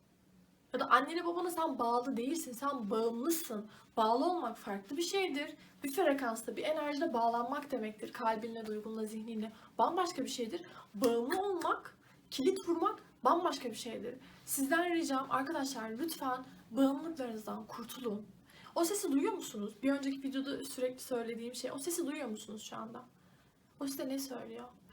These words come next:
Lütfen onu duymaktan ziyade onu artık fark edin. Sürekli fark edin. Hani aklınıza geldiğinde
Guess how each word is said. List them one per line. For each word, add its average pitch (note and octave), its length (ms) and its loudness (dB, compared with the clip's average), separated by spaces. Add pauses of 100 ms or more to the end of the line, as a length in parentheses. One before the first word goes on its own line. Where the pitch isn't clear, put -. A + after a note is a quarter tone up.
(200)
Lütfen E4 340 4
onu D#4 220 0
duymaktan C4+ 560 2
ziyade C4+ 280 2
onu C4 140 0
artık D#4 220 0
fark C#4 380 -8
edin. A3+ 240 -8 (240)
Sürekli E4+ 480 -4
fark C4 340 -4
edin. A3+ 280 -6 (120)
Hani D#4+ 220 -4 (160)
aklınıza D#4+ 400 6
geldiğinde E4 520 6